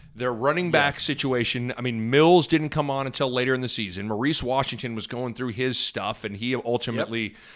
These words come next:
Speaker 1: leaves the team. They lose Stanley Morgan. They have nobody that steps in his place that can, that is a big body, deep threat to extend the defense. By the way, they have a first-time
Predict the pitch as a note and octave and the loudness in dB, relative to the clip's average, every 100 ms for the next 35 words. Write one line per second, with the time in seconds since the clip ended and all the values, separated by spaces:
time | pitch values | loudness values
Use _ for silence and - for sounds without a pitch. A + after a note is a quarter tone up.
0 | - A2 A2 A#2+ A2+ - G#2 - G2+ F#2 | -14 -4 0 2 2 -2 -6 -6 -4 -4
1 | G#2 - - - - C3 A#2 A2 - A2 | -6 -8 -18 -16 0 0 2 -2 -8 -20
2 | - B2+ C3+ F3 F3 F#3 E3+ D#3+ D3 A2+ | -12 0 2 4 2 0 0 0 -2 -2
3 | G2+ A2 A#2+ G#2 A2+ B2 C3+ D#3+ D#3+ D#3 | -2 -2 -2 -2 -2 2 4 4 4 4
4 | D#3+ D#3+ C#3 B2+ - D3 - - C3+ C3+ | 2 0 0 0 0 -2 -2 -4 -2 -2
5 | - C#3 C3 B2+ - A#2+ B2 A#2 A2 G#2+ | -2 -2 0 -2 -4 -4 -6 -6 -8 -4
6 | A#2 A2+ G#2+ C3 A#2+ B2+ B2+ B2+ A2+ B2+ | -4 -2 -4 -4 -2 0 0 0 -4 -4
7 | B2+ - B2 A#2 A#2 G2+ - - B2 B2+ | -6 -2 -2 -2 -4 -6 -4 -2 -2 -2
8 | A#2 G2 - G2 A3 - - - - A2+ | -4 -6 -6 -8 -8 -12 -18 -20 -10 0
9 | B2+ D#3+ D3 C#3 C#3 C3+ A#2 - - D3+ | 4 4 6 6 6 4 0 -6 -4 -2
10 | E3+ - - D3+ C#3+ C#3 | 0 -2 -2 -2 -2 -2